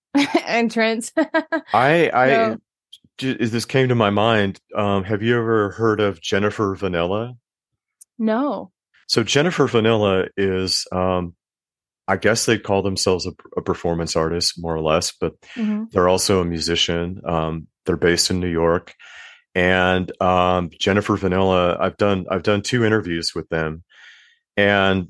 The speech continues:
Speaker 2: um, and something about what, what, what they do with that character kind of reminds me of, like, what you're doing with Yu-, with
Speaker 1: Mm.
Speaker 2: Yule.
Speaker 1: Mm-hmm.
Speaker 2: Um,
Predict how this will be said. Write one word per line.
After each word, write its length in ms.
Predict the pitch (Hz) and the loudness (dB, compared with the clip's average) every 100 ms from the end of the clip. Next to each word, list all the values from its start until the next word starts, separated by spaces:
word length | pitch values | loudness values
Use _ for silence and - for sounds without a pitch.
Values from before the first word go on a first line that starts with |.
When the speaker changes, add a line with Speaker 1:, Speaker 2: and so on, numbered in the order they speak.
| - | -4
Speaker 2:
um, 480 | 95 95 92 87 85 _ _ _ _ _ _ _ 202 | 0 2 0 -4 -10 _ _ _ _ _ _ _ -2
and 300 | 196 196 196 _ _ _ _ _ _ | 0 0 -2 _ _ _ _ _ _
something 340 | - 156 151 - | -2 -2 2 2
about 300 | 156 135 107 | 2 2 0
what, 200 | 110 - _ _ | -4 -4 _ _
what, 300 | 90 101 - _ _ _ | -4 -4 -4 _ _ _
what 180 | 95 104 | -4 0
they 140 | 107 | 0
do 560 | 95 95 101 98 87 82 - | 0 -2 0 0 -2 -8 -10
with 160 | 87 | -4
that 200 | 90 85 | 0 0
character 440 | - 92 90 - 87 | 2 2 2 -2 -4
kind 220 | 90 87 | 0 -2
of 140 | 87 - - - - _ - | -2 -10 -20 -20 -20 _ -2
reminds 540 | 95 90 90 90 - | 0 2 2 2 0
me 400 | 95 87 85 82 82 | 0 0 -2 -4 -2
of, 400 | 85 85 78 - _ | 0 2 -2 -8 _
like, 280 | 87 82 73 _ _ _ _ _ _ | -2 -2 -2 _ _ _ _ _ _
what 240 | 76 90 | -2 -2
you're 140 | 80 87 | 2 0
doing 340 | 90 87 87 | 2 0 0
with 220 | 80 78 | -4 -10
Yu-, 220 | 82 82 - | -12 -6 -4
with 120 | - | -2
Speaker 1:
Mm. 140 | - | -2
Speaker 2:
Yule. 480 | 80 92 113 156 175 _ - - | 2 4 4 2 -2 _ -20 -12
Speaker 1:
Mm-hmm. 220 | 220 214 | -8 -2
Speaker 2:
Um, 460 | 101 101 98 95 87 | 2 2 2 0 -6